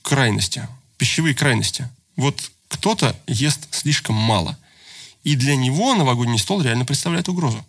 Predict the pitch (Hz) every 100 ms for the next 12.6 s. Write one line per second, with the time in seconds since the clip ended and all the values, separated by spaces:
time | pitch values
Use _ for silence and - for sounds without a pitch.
0 | _ _ _ - 139 147 131 139 160 151
1 | 180 170 147 - 180 147 135 117 135 185
2 | 202 240 254 - 208 - - 175 247 208
3 | 151 131 151 175 - 156 - 117 107 -
4 | - - - - - - - - - 262
5 | - - 131 131 180 190 - - 180 160
6 | 113 - 117 - 113 110 110 110 113 135
7 | 190 - _ _ _ - - - 165 147
8 | 135 123 220 226 - - 131 196 180 -
9 | 143 190 269 - - _ _ _ _ 123
10 | 147 240 233 127 - - 190 131 123 127
11 | 147 139 170 170 127 107 - - 143 -
12 | 160 160 107 117 - -